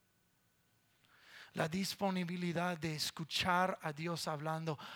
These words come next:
a-, aún a través de una persona insensata, requiere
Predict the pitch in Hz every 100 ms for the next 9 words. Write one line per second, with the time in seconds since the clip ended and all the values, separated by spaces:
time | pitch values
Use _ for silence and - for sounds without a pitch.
0 | - 165 - - 165 175 202 202 - 170
1 | 175 165 165 160 143 175 156 156 147 160
2 | - 170 160 175 156 143 - 143 127 -
3 | 165 - - - - _ _ _ _ _
4 | _ _ _ _ _ _ _ _ - -
5 | 160 - 190 190 185 160